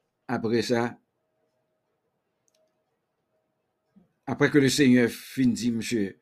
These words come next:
pour qu'il soit persécuté maintenant, il dit, Paul, ou pas capable de grimper, non, contre les aiguillons. Et nous connaissons que aiguillons, qui ça lié ?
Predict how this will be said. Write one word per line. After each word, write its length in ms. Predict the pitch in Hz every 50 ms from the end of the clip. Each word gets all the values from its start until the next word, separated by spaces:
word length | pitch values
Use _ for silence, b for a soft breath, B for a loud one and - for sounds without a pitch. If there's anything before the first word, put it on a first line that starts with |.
| _ _ _ _ _
pour 140 | 135 127 -
qu'il 140 | - 135
soit 240 | 117 131 120 110 101
persécuté 540 | - 113 104 127 120 - 131 123 - 120 107
maintenant, 340 | 101 101 110 123 131 254 - _ _ _ _ _ _ _ _ _ _ _ _ _ _ _ _ _ _ _ _ _ _ _ _ _ _ -
il 100 | 120 123
dit, 140 | 156 170
Paul, 560 | 147 156 160 156 160 165 165 156 151 - - _ _ _ _ _ _ _ _ _ _ _ _ _ _ _ _ _ _ _ _ _ _ _ _ _ _ _ _ _ _ _ _ _ _ _ _ _ _ _ _ _ _ _ -
ou 80 | 208
pas 120 | 214 - -
capable 380 | - - 170 - 147 135 117 123
de 100 | 131 123
grimper, 420 | 110 131 131 123 104 117 120 113
non, 160 | 120 143 143
contre 220 | - 127 117 - - -
les 280 | 139 123 113 120 123 -
aiguillons. 580 | 131 113 92 101 120 110 110 107 107 113 127 - _ _ _ _ _ _ _ _ _ _ _ _ -
Et 80 | 151 156
nous 100 | 180 185
connaissons 320 | - 208 208 202 208 202 202
que 80 | 165
aiguillons, 680 | - - 143 139 120 120 147 139 117 117 113 107 107 104
qui 160 | 104 147 151
ça 180 | 139 135 120 117
lié ? 340 | 107 104 95 87 80 -